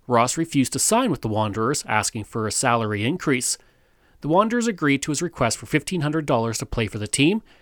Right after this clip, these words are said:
and he had nine points in eighteen games. When the Wanderers, Canadiens, Quebec Bulldogs, Senators, and Toronto Arenas joined the new N H L, Ross became the coach of the Wanderers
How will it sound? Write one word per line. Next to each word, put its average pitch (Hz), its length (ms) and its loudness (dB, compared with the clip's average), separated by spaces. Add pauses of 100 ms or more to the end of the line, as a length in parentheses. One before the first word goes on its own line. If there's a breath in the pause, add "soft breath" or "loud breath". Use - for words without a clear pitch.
(120)
and 101 100 -8
he 101 80 -4
had 98 140 -2
nine 127 240 2
points 139 500 -2
in 151 140 0
eighteen 104 360 -4
games. 120 540 0 (2500 soft breath)
When 214 160 2
the 320 80 6
Wanderers, 139 640 4
Canadiens, 113 720 0
Quebec - 380 0
Bulldogs, 123 640 2
Senators, 131 680 0
and 127 220 -2
Toronto 147 420 0
Arenas 135 600 0
joined 120 340 0
the 110 60 -2
new 120 200 2
N 113 140 2
H 104 220 -4
L, 165 260 2 (340 soft breath)
Ross 123 280 4
became 139 340 -2
the 147 80 -2
coach - 320 0
of 107 80 -6
the 104 80 -4
Wanderers 151 640 2